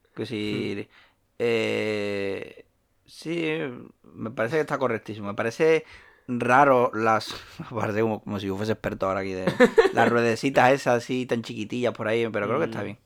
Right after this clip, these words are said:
Speaker 1: Yo creo
Speaker 2: Ajá.
Speaker 1: que, que, que es un buen tanque.
Speaker 2: Buen
Speaker 1: Me
Speaker 2: tanque,
Speaker 1: molaría.
Speaker 2: buen tanque.
Speaker 1: No es tan detallado, como a mí me gusta dibujar los tanques, pero está bien.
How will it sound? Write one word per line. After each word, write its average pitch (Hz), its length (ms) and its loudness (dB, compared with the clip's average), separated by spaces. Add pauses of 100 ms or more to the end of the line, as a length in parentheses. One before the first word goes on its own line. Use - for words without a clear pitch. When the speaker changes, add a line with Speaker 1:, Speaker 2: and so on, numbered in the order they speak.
(320)
Speaker 1:
Yo 156 140 -2
creo 208 120 0
Speaker 2:
Ajá. 190 80 2
Speaker 1:
que, 123 460 4
que, 110 180 -4
que - 100 -4
es 117 40 2
un 110 60 -2
buen 98 160 -8
tanque. 95 240 -14 (380)
Speaker 2:
Buen 104 180 -10
Speaker 1:
Me 113 60 -4
Speaker 2:
tanque, 123 80 -2
Speaker 1:
molaría. 104 320 0
Speaker 2:
buen - 100 -20
tanque. - 180 -20
Speaker 1:
No 143 120 6
es 196 80 4
tan 208 160 4
detallado, 170 340 8
como 123 140 4
a - 20 4
mí 131 60 2
me 156 100 4
gusta 156 220 0
dibujar 147 280 4
los 131 120 2
tanques, 135 260 -2
pero 107 200 0
está 110 220 -2
bien. 95 200 -4